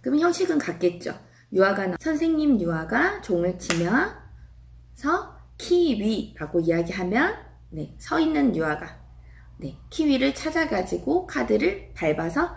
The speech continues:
가지고 오는 그렇게 놀이로 진행을 하실 수가 있습니다. 한글 놀이가 아이들이, 네, 자음과 모음을 인식하는 것도 매우 중요합니다.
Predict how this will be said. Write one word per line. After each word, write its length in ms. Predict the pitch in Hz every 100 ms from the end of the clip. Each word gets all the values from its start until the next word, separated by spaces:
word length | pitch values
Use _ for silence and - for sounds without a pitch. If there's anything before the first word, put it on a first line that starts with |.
| - -
가지고 520 | 180 170 220 208 156
오는 360 | 156 151 147 - - -
그렇게 680 | 185 196 294 311 - - -
놀이로 400 | 175 175 170 175
진행을 440 | - 208 190 208
하실 200 | 208 233
수가 300 | 233 - 175
있습니다. 540 | - - 170 165 170 - - - - - - - - - - - - - - - - -
한글 380 | - 339 339 294
놀이가 720 | 208 190 208 170 185 190 165 - - -
아이들이, 800 | 175 190 190 190 285 392 440 - - - - - -
네, 280 | - 147 - - - -
자음과 640 | - 202 247 247 254 233
모음을 580 | 180 214 254 254 294 240
인식하는 540 | 190 214 240 254 247
것도 680 | 226 - 170 180 202 - - -
매우 260 | 175 208
중요합니다. 800 | 208 202 214 190 175 175 175 -